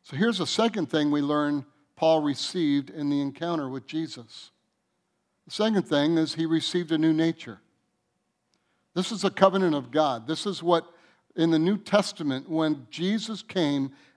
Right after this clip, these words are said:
and encounter us now, this new covenant is that we receive not only a new name, but we receive a new nature.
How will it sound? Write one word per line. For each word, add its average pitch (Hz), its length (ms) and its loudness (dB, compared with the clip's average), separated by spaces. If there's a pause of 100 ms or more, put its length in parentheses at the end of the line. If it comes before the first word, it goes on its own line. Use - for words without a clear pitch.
and 156 140 2
encounter 170 680 2
us 165 320 2
now, 156 460 0 (180)
this 175 240 0
new 185 160 2
covenant 156 640 0 (300)
is 170 160 2
that 170 200 6
we 180 220 4
receive 175 500 0
not 180 220 8
only 214 260 4
a 170 40 6
new 170 180 6
name, 151 400 4
but 156 120 0
we 156 140 2
receive 151 480 -2
a 147 60 -4
new 139 140 -2
nature. 143 480 -6